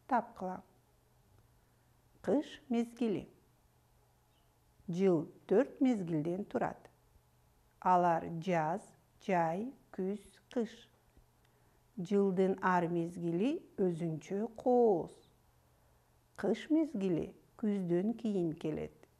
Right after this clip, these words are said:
Кыштын биринчи белгиси күн суук боло баштайт.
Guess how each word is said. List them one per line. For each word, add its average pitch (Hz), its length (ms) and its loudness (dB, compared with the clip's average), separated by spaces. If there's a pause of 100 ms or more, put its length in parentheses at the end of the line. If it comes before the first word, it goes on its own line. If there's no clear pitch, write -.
(840)
Кыштын 196 540 -2
биринчи 180 440 -2
белгиси 170 720 -2 (640)
күн 202 240 2
суук 226 560 -2
боло 165 280 0
баштайт. 202 560 -6